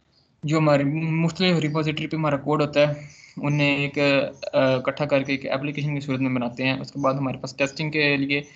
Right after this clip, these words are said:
Selenium और JUnit हमारे पास tools आ जाते हैं, अ, जो कि एक automated testing है जिनके ज़रिए की जाती है। उसके बाद integration के लिए हमारे पास Jenkins और Bamboo आ जाते हैं। उसके बाद integration के बाद deployment के लिए हमारे Puppet, Docker, Chef आ जाते हैं।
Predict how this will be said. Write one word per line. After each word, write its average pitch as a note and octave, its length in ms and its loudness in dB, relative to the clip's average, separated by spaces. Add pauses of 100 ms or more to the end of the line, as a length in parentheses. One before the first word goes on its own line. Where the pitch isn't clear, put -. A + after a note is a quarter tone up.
(220)
Selenium D3 460 0
और C3 140 0
JUnit D3 460 0
हमारे C3+ 200 0
पास - 200 -12
tools C3+ 220 0
आ C#3 80 4
जाते C3 260 -2
हैं, C#3 240 -4
अ, B2+ 260 0
जो B2+ 200 -4
कि C3+ 180 -2
एक C3 340 0
automated C3+ 880 -4
testing C#3 340 -2
है C#3+ 140 -8 (320)
जिनके C3+ 340 -2
ज़रिए C3 320 0
की C3 140 -4
जाती A#2+ 360 -6
है। A#2 160 -6
उसके A#2+ 220 -10
बाद D3 180 4
integration D3 500 -4
के D3 60 -4
लिए D3 100 -2
हमारे C3+ 200 -2
पास C3 160 -4
Jenkins C3+ 400 -4
और C#3+ 60 -2
Bamboo C3 360 0
आ - 20 4
जाते D3 260 -2
हैं। D3+ 220 -6 (1000)
उसके - 160 0
बाद D3+ 400 4
integration D#3 560 -8
के D#3+ 60 -6
बाद D3+ 180 0
deployment D3 520 -2
के D3+ 60 -6
लिए D3+ 100 -4
हमारे C#3+ 180 -4
Puppet, C#3 400 -6
Docker, C3+ 400 -4
Chef D3 220 0
आ C#3 40 4
जाते C3+ 280 -4
हैं। C#3 320 -4